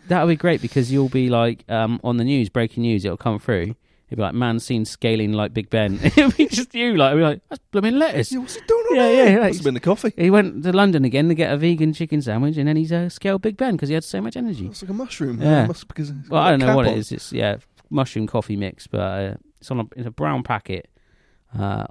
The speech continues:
Speaker 1: on, it was on Amazon. I did have a look. I was like, "Wow, that's quite a lot of money
Speaker 2: You
Speaker 1: for
Speaker 2: could put a
Speaker 1: coffee."
Speaker 2: little, uh,
Speaker 1: I mean, that's ten servings of coffee for, like, seven quid.
Speaker 2: Have you put a picture of it anywhere, or is this for your own
Speaker 1: No,
Speaker 2: personal?
Speaker 1: I don't think I will. I mean, I mean, it's not sponsored by it in any way. I, I mean, I don't.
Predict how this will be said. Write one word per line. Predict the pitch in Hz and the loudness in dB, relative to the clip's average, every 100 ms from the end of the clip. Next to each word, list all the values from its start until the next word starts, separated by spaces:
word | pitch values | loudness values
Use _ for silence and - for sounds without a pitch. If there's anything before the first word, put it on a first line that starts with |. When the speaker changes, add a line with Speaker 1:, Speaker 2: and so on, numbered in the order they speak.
| - 64 - | -14 -18 -8
Speaker 1:
on, | 107 | -6
it | 98 | -4
was | |
on | 110 101 | -4 -4
Amazon. | 92 90 90 | -4 -6 -6
I | 87 | -6
did | 101 | -6
have | 92 | -4
a | |
look. | 95 87 | -4 -6
I | - | -10
was | |
like, | - | -12
"Wow, | - 110 90 | -8 -6 -4
that's | 95 - | -6 -10
quite | - 95 87 | -8 -4 -4
a | |
lot | 98 | -4
of | 87 | -6
money | 98 90 | -6 -8
Speaker 2:
You | |
Speaker 1:
for | 139 | -10
Speaker 2:
could | 139 | -6
put | |
a | 143 | -4
Speaker 1:
coffee." | 139 | -2
Speaker 2:
little, | 143 139 131 | -4 -4 -2
uh, | 127 127 | -4 -4
Speaker 1:
I | 156 | 0
mean, | 147 | 0
that's | 156 - | 0 -4
ten | - 156 143 | -2 0 0
servings | - 131 117 98 | 0 0 0 -4
of | 95 | -4
coffee | 120 104 98 | -4 -4 -6
for, | 87 | -8
like, | 85 - | -10 -8
seven | - 101 | -8 -6
quid. | 85 - 90 | -6 -6 -6
Speaker 2:
Have | - 123 | -8 -10
you | 120 | -8
put | 151 | -8
a | |
picture | 139 - 143 | -6 -6 -4
of | 143 | -2
it | |
anywhere, | 147 151 165 - _ _ | -2 -2 -2 -6 _ _
or | 110 101 101 - - | -12 -10 -12 -16 -14
is | 110 | -10
this | 110 - | -8 -6
for | 110 | -4
your | 104 | -2
own | 104 | 0
Speaker 1:
No, | 247 | 2
Speaker 2:
personal? | 247 247 240 | 2 0 0
Speaker 1:
I | 262 | -2
don't | 240 | -2
think | 233 | 0
I | 196 | 0
will. | 175 185 123 | 0 0 -2
I | - | -2
mean, | 202 196 190 - _ _ _ _ _ _ _ _ _ | 0 0 -2 -8 _ _ _ _ _ _ _ _ _
I | 196 | -2
mean, | 214 | -2
it's | 190 | -2
not | 233 - | -4 -8
sponsored | - 175 - - - | -4 -4 -4 -8 -4
by | 110 107 | -2 0
it | 117 | -2
in | 120 | -4
any | 127 | -2
way. | 123 | 0
I, | 104 123 | -2 -2
I | |
mean, | 127 | -2
I | 120 | -2
don't. | 147 110 | -2 -4